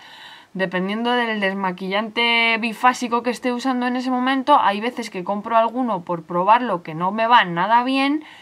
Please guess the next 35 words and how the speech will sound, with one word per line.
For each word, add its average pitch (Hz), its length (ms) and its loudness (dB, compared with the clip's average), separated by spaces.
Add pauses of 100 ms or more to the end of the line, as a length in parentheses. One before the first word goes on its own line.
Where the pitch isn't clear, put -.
(300)
y 185 80 -4
dependiendo 165 560 -2
de 240 100 4
la 247 140 6
máscara 269 580 4
es 170 180 -8
que, 220 220 -6
mm, 165 640 -6 (320)
sufro, 175 500 -8 (120)
sufro 277 420 -2
para 170 220 2
desmaquillarme. 156 720 -6 (320)
Entonces, 214 560 2 (480)
con 202 240 4
esta 269 480 4
muchas 233 580 -4
veces, 285 680 2
o 180 200 0
más 196 220 -2
o 233 40 -6
menos 240 320 -4
a 226 80 -4
diario, 240 580 2
o 185 160 -2
cuando 180 260 0
sé 190 140 -8
que 233 100 -8
solo 240 260 -4
la 226 120 4
voy 220 120 0
a 214 80 -2
llevar 202 240 -4
unas 190 280 -6
cuantas 185 540 -6
horas, 277 480 8